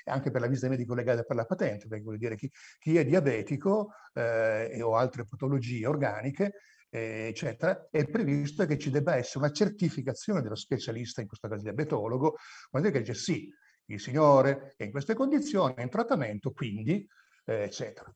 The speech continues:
Io penso che sia nozione di tutti la difficoltà di, eh, <laughs> di, di mantenere la patente, avere questa roba qui quando si va, eh, eccetera. Lo stesso fatto che il sistema, quindi il sistema,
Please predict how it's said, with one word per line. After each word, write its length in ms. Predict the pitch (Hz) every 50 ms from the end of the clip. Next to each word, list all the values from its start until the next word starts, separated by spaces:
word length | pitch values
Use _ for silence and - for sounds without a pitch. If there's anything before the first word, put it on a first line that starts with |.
| _ _ _ _ _ _ _ _ - - _ _ _ _ _ _ _ -
Io 200 | 226 170 165 175
penso 300 | 175 175 180 180 - 190
che 100 | 151 139
sia 200 | 127 - - 143
nozione 380 | 127 139 127 - - 147 147 147
di 360 | 143 143 139 139 139 - _
tutti 340 | - 214 214 202 202 208 151
la 100 | 113 110
difficoltà 720 | 113 113 104 - - 135 - 147 143 139 147 180 185 160 117
di, 340 | 110 113 147 156 156 156 - _ _ _ _ _ -
eh, 680 | 120 117 113 113 110 110 - - - 233 - - - -
<laughs> 520 | 214 220 156 151 143 170 139 139 131 117 - _ _ _ _ _ _ _ _ _ _ _ _ _ _ - 127
di, 360 | 107 131 143 151 147 - - - - -
di 160 | - 123 123
mantenere 560 | 120 135 151 156 156 151 151 147 143 185 190 180
la 120 | 156 135
patente, 460 | - 131 - - 196 202 180 147 -
avere 260 | - 131 131 123 113
questa 320 | - 127 113 110 107 135 120
roba 180 | 127 127 131
qui 140 | - 208 202
quando 220 | 202 151 131 120 131
si 180 | - - 160
va, 280 | 139 123 120 131 139 139 - - - - -
eh, 400 | - 120 120 113 110 110 107 104 101
eccetera. 360 | 101 - 139 120 - - - - _ _ _ _ _ _ -
Lo 80 | 147 143
stesso 400 | 143 - 196 190 196 - 202 -
fatto 680 | - - 214 185 131 - - - - - 113 - _
che 100 | - 165
il 160 | 165 170 160
sistema, 560 | - - - 143 - - - 196 170 135 127 -
quindi 220 | - 127 127 131 127 127
il 120 | 120 120 120
sistema, 520 | - - - - - 180 190 190 175 -